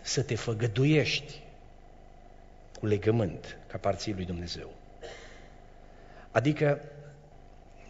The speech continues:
să te predai Lui, să te separi. Și apoi să renunți la viața veche și să trăiești viața nouă în Hristos.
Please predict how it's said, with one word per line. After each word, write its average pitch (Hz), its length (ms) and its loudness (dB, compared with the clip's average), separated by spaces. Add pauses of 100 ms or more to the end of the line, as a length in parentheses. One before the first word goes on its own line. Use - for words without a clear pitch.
să - 220 2
te 139 120 0
predai 131 580 10
Lui, 160 640 6
să - 160 -6
te - 120 -6
separi. - 640 -4 (1500)
Și - 120 -6
apoi 160 480 4 (240)
să - 200 -8
renunți 110 480 0
la 95 60 0
viața 104 340 -2
veche 107 420 -6 (400)
și - 180 -8
să - 120 -4
trăiești 104 340 -4
viața 95 300 -2
nouă 92 180 -4
în 90 80 -6
Hristos. - 500 -10